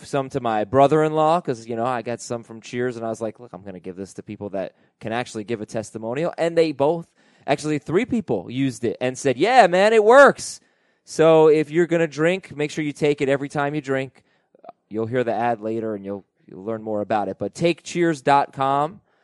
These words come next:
slash strike. Take cheers dot com slash strike for a special offer there. It's good stuff. Okay, news and notes. Big, big news and notes. Oh, hey, but quick question, actually. Am I allowed to get frustrated with, uh, Trevor Bauer now?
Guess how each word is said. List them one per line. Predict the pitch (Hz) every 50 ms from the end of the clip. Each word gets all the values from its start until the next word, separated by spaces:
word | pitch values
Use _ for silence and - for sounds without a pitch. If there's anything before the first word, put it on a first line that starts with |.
| _ _ _
slash | - - - 131 131 135 131 127
strike. | - - 127 117 87 - _ _ _ _
Take | - 151 151 147 -
cheers | - - 156 143 147 127
dot | - 139 131 - -
com | - 127 123 120 117 113
slash | - - 120 117 113 113 -
strike | - - 131 131 110 87 _ - - _ _ _ _ _
for | _ - 107
a | 101
special | - - - 117 110 - 104 98
offer | 98 98 98 - - 92
there. | 95 90 87
It's | 87 -
good | - 107 90
stuff. | - - 131 131 - _ _ _ _ _ _ - -
Okay, | - 170 165 - 208 190 170 160
news | 156 175 214 185 156 170
and | 202 185
notes. | 190 202 190 156 -
Big, | - - 160 180 190 190 185 185 180 170 147
big | 156 160 147
news | 151 156 156 151 131
and | 143 139 135
notes. | 139 135 113 90 - - - - - -
Oh, | 165 180 185 160 156
hey, | 165 165
but | 143 151 156 147 -
quick | - 196 -
question, | - 170 160 - - 131 113
actually. | 113 110 - - 104
Am | 110 131
I | 143
allowed | 156 160 156 151 156 151 -
to | 147
get | 131 147 139
frustrated | - - 139 139 135 - - 147 143 139 139 131
with, | 131 139 - -
uh, | 139 135 135
Trevor | - - 143 135 131
Bauer | 123 143 143 143 143 143 143
now? | 143 143 143 151 156